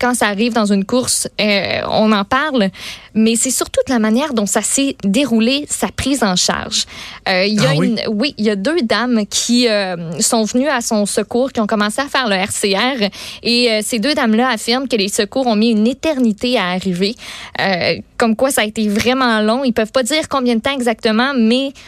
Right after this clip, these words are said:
Speaker 1: ont eu le temps de faire plusieurs cycles de R C R. Il y avait pas,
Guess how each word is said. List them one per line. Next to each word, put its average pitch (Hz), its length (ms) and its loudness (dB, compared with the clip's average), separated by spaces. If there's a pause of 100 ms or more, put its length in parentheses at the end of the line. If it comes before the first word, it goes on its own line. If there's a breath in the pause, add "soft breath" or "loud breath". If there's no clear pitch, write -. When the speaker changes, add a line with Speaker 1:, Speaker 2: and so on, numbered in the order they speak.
(160 loud breath)
Speaker 1:
ont 233 120 2
eu 233 60 2
le 220 80 -2
temps 254 180 0
de 233 120 0
faire 240 260 -2
plusieurs 233 460 0
cycles 269 400 -2
de 196 100 2
R 202 160 0
C 208 260 0
R. 220 420 0 (720 loud breath)
Il 214 100 0
y 208 100 2
avait 262 220 2
pas, 269 500 0